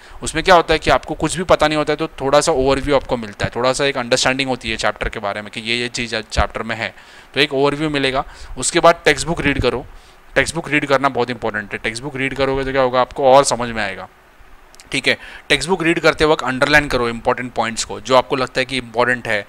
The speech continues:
या फिर एमसीक्यू में आ सकता है। जैसे कि आप history का first chapter है, उसमें दे-, आपको पता होगा कि हर एक writer का book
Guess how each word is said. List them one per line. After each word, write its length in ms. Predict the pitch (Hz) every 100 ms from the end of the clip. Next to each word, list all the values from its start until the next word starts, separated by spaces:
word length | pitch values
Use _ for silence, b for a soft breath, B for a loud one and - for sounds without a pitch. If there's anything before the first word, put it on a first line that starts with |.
| B B 123
या 100 | 120
फिर 300 | 135 135 127 B B
एमसीक्यू 440 | 117 127 - 147 147
में 120 | 135
आ 120 | 123
सकता 320 | 120 110 -
है। 160 | 110 104
जैसे 260 | 117 117 131
कि 100 | 139
आप 180 | 131
history 300 | 131 - -
का 100 | 139
first 240 | 139 135 -
chapter 260 | 120 -
है, 60 | 117
उसमें 220 | 107 127
दे-, 100 | 117
आपको 240 | 107 - 127
पता 180 | 127
होगा 160 | 117 107
कि 140 | 113
हर 160 | 110 120
एक 100 | 135
writer 340 | 120 117 127
का 120 | 127 165
book 220 | -